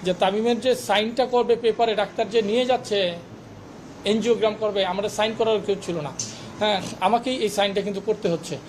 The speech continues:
এর মধ্যে আমি নাফিজের সঙ্গে কথা বলছি, আকরাম ভাইদের সঙ্গে কথা বলছি, ফারুক ভাইয়ের সঙ্গে কথা বলছি, ওরাও আমাকে বলছে, "না, তুমি আমাদের পক্ষ হইয়া জিনিসটা ইয়ে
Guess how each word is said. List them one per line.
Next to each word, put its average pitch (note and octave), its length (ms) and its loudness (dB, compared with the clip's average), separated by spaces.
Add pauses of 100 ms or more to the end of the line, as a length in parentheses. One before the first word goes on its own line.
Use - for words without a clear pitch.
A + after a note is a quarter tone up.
(220)
এর F#3+ 120 4
মধ্যে A3+ 200 2
আমি A#3 80 2
নাফিজের G#3 340 0
সঙ্গে A3 280 -2
কথা G#3 200 2
বলছি, G3+ 280 0
আকরাম G3+ 260 0
ভাইদের A3 200 0
সঙ্গে G#3+ 240 -2
কথা G3+ 160 4
বলছি, G#3 200 0
ফারুক F3+ 320 0
ভাইয়ের G#3 360 0
সঙ্গে G#3 280 -2
কথা G3+ 180 2
বলছি, G3+ 180 0
ওরাও G#3 380 2
আমাকে G3+ 280 -2
বলছে, G3 280 0
"না, F#3+ 280 -2
তুমি F#3+ 180 -2
আমাদের F3+ 320 0
পক্ষ F#3 200 -4
হইয়া F3+ 220 0 (420)
জিনিসটা F3+ 440 0 (200)
ইয়ে F#3 140 2